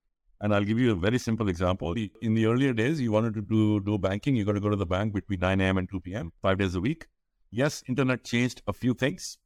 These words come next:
but really didn't change the model of banking. You could still, you couldn't still transfer money at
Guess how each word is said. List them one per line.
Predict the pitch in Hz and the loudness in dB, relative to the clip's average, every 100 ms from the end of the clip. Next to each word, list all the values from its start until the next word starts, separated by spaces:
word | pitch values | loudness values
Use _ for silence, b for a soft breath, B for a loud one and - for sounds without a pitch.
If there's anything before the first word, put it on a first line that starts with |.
| _ | _
but | 113 95 | -6 0
really | 107 113 | 2 2
didn't | 101 101 | 0 -2
change | - 101 98 95 - _ _ _ _ _ - | 0 0 0 -2 -8 _ _ _ _ _ -8
the | |
model | 90 90 101 107 113 | -4 0 2 2 2
of | 87 | 2
banking. | 92 98 98 87 | 0 0 0 0
You | 87 | 0
could | 98 | -4
still, | - - 87 | -8 -8 -6
you | 101 110 | -2 -2
couldn't | 143 143 | -2 -4
still | 135 - 117 | -4 -2 -2
transfer | 107 104 - 101 | 2 0 0 0
money | 95 98 | 0 2
at | 95 | 2